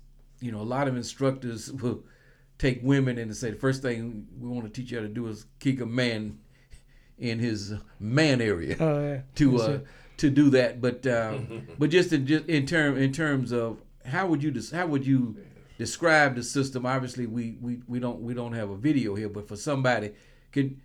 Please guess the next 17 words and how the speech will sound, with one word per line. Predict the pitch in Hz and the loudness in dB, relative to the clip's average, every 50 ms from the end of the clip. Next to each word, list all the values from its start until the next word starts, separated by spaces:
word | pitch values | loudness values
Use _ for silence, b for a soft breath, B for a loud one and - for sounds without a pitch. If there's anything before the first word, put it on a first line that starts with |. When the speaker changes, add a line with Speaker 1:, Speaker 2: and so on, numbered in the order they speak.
| b b | b b
Speaker 1:
can | - 147 143 | -2 0 0
you | 160 196 180 | 0 0 0
just | 175 160 131 - - - - 120 | 0 -2 -2 -4 -12 -20 -14 -8
describe | 120 127 127 - - - - 160 160 160 156 156 139 135 | -6 -6 -6 -6 -6 -4 0 2 2 4 4 2 2 0
to | 143 127 | -2 0
them | 120 127 127 120 113 107 - - | 0 0 0 0 -2 -6 -6 -2
what | 156 165 170 156 - - - - - - _ - - - - - - - - - - - | 2 2 4 2 2 -2 -8 -18 -20 -20 _ -20 -20 -20 -20 -20 -20 -20 -20 -20 -20 -14
they | - 104 135 143 139 | -2 4 6 6 6
would, | 131 127 127 127 - | 6 4 0 -2 0
they | 127 131 131 | 2 2 4
would | 123 123 107 107 | 4 2 0 0
be | 120 120 | 0 0
learning | 113 117 131 139 139 131 123 120 117 117 | 2 4 4 4 4 4 2 0 -2 -4
in | 117 117 110 | -6 -6 -4
terms | 127 135 123 113 104 | -2 -2 -2 -2 -4
of | 107 104 104 | -6 -6 -4
both | 120 127 127 120 113 - - - | -2 -2 -2 -2 -4 -8 -14 -20